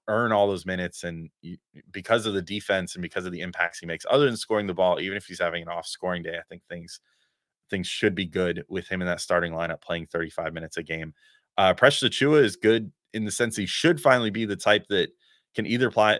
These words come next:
play the backup five with Randall or the backup four with Ihart, like I said, but, uh,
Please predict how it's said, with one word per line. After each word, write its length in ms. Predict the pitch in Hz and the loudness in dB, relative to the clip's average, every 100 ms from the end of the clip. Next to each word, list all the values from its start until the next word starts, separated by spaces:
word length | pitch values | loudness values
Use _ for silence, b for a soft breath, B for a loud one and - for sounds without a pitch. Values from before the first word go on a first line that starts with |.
| - | 0
play 180 | - 135 | 4 6
the 100 | 123 | 8
backup 300 | 110 110 107 | 6 4 2
five 200 | 101 98 | 4 4
with 100 | 87 | 4
Randall 300 | 92 92 90 | 0 0 -2
or 160 | 98 92 | -2 0
the 60 | |
backup 320 | 90 90 - | 0 0 -4
four 180 | - 92 | -4 -2
with 120 | 87 | -2
Ihart, 440 | - 98 95 98 90 | 0 0 2 2 0
like 140 | 85 | -6
I 80 | 82 | -8
said, 280 | - 92 82 | -2 -2 -2
but, 220 | 85 80 b b b b _ | -6 -8 b b b b _
uh, 300 | 87 80 | -2 -2